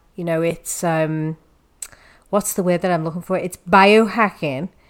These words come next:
but we don't call it that anymore. And it, it allows men to come into this space and to actually, you know, on one hand, it allows them to look after themselves, right? 'Cause men have never been allowed to do that,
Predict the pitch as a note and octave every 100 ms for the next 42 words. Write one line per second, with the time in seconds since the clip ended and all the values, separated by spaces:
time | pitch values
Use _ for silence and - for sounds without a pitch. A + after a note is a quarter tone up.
0 | _ _ - _ F3 - F3 E3 D#3+ -
1 | F#3 F#3 F3 E3+ - F3 D#3+ D#3+ F3 -
2 | G3 F#3+ G3+ G#3 G#3 G#3+ A3+ D4 - _
3 | - - - F3 F#3 - _ _ _ -
4 | G3 G3+ G3+ G3+ G3+ G3 F#3 F3 E3 E3+
5 | G#3 G3+ G3+ F#3+ E3+ E3+ F3 - F3 E3+
6 | E3 - - - - - - _ F3 E3+
7 | F#3+ - G3 C#4 D#4+ - F4+ A#3+ G#3 E3+
8 | F3 F#3+ A#3 C4 C4+ F#3+ E3+ F3 F3 F3
9 | D#3+ F3 D#3+ F3 D#3+ - G3+ G3+ G#3 B2
10 | A2+ - D#3 F#3 F#3 F3+ E3+ F3 - D#3+
11 | D3+ F3 E3+ D#3+ D#3 D#3 D#3 D#3 D3+ D3
12 | E3 D3+ D3+ E3 D3 A#2+